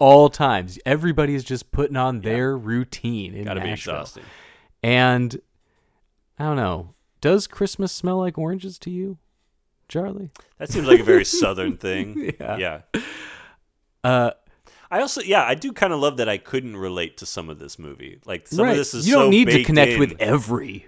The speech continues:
Speaker 2: Some of this
Speaker 1: character.
Speaker 2: is so baked into Nashville and, and the South and that time. And everything was so rel-, you know, there was a lot that was still relative.
Speaker 1: Yeah.
Speaker 2: The political turmoil, the sense of unease, the, you know, the overall message that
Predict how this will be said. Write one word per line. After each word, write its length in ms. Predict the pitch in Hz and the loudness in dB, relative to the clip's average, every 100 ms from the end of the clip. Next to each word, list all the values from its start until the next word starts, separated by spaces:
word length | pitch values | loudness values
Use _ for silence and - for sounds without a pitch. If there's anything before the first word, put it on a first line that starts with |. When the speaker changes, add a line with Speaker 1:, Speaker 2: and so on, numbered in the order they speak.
| _ | _
Speaker 2:
Some 280 | - 123 101 | -4 0 0
of 80 | |
this 120 | 98 123 | -2 -4
Speaker 1:
character. 80 | 113 | -6
Speaker 2:
is 80 | |
so 240 | - 113 117 | -4 -2 -2
baked 300 | 101 101 - | -2 -6 -6
into 380 | 98 92 98 87 | -10 -8 -10 -8
Nashville 720 | 82 78 - - 82 69 - | -8 -10 -12 -12 -12 -12 -14
and, 220 | - 82 80 | -14 -14 -16
and 120 | - 87 | -16 -14
the 60 | |
South 460 | 82 - 76 - - | -10 -8 -8 -10 -16
and 260 | 87 78 - _ _ _ _ _ | -16 -16 -20 _ _ _ _ _
that 220 | - 90 - | -8 -8 -8
time. 360 | 90 76 76 | -10 -10 -12
And 160 | 85 87 - | -16 -16 -8
everything 420 | 123 147 165 151 | -4 -2 -2 -2
was 100 | 113 - | -6 -6
so 200 | 123 110 | -6 -4
rel-, 400 | 92 101 107 - | -4 -4 -4 -10
you 140 | 107 | -14
know, 100 | 80 78 | -14 -10
there 120 | 92 | -6
was 100 | 135 | -4
a 60 | 131 | -2
lot 300 | 107 110 95 | 0 0 -2
that 120 | 90 | -6
was 120 | 80 | -8
still 280 | - 113 87 | -12 -8 -8
relative. 680 | 82 82 73 - 50 - _ _ _ - | -6 -10 -10 -18 -20 -20 _ _ _ -8
Speaker 1:
Yeah. 200 | 107 95 | -6 -4
Speaker 2:
The 160 | 95 90 | -8 -10
political 520 | - 131 120 98 101 | -6 -4 -4 -6 -10
turmoil, 500 | - 98 85 80 76 | -8 -8 -6 -6 -6
the 100 | 76 | -8
sense 280 | - 101 90 | -10 -10 -10
of 80 | 85 | -12
unease, 600 | 85 82 78 76 73 - | -14 -12 -12 -12 -14 -16
the, 320 | - 82 80 - _ _ _ _ _ | -12 -12 -12 -16 _ _ _ _ _
you 80 | 107 | -8
know, 60 | |
the 80 | 98 | 0
overall 580 | 120 117 113 107 107 98 | 2 2 2 2 2 0
message 440 | 87 98 - 95 90 | -4 -6 -6 -8 -10
that 180 | 82 | -12